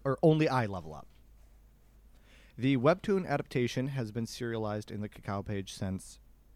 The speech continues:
March fourth of two thousand eighteen, and it was illustrated by Jang Sung-rak, uh, A K A Dubu, and I'm sorry if I mispronounced that name. I'm not good with Korean pronunciations.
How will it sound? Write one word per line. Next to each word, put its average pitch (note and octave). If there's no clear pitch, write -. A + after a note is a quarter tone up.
March A#2
fourth A#2
of G2
two A2+
thousand G#2
eighteen, A#2+
and A2
it -
was G#2+
illustrated C#3
by G#2+
Jang B2+
Sung-rak, -
uh, G#2
A C3+
K C3
A A2+
Dubu, G#2+
and G#2
I'm G2+
sorry G2+
if G2
I F#2
mispronounced F2
that F2+
name. B2
I'm F#2+
not G2+
good G2
with F#2
Korean G#2+
pronunciations. -